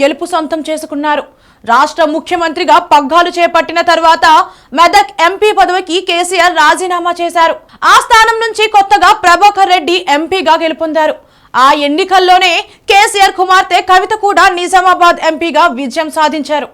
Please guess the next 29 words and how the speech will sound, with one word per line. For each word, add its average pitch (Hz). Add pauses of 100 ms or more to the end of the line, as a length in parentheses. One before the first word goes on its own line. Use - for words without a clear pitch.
(340)
రెండు 392
వేల 453 (120)
పంతొమ్మిది 427 (120)
లోక్సభ 381 (200)
ఎన్నికల్లో 370 (140)
నిజామాబాద్ 349
స్థానం 349
నుంచి 339 (120)
కేసీఆర్ 349
కుమార్తె 339 (120)
కవిత 320 (220)
బరిలోకి 339
దిగి 381 (540)
ఓటమి 370
పాలయ్యారు. 294 (380)
రెండు 277
వేల 311 (120)
ఇరవై 320 (100)
రెండులో 359 (440)
టీఆర్ఎస్ 392
కాస్త 359 (160)
బీఆర్ఎస్ 311
గా 339 (100)
మారింది. 311 (400)
జాతీయ 311 (160)
రాజకీయాలపై 339 (100)
గులాబీ 330 (120)
బాస్ 311
దృష్టి 285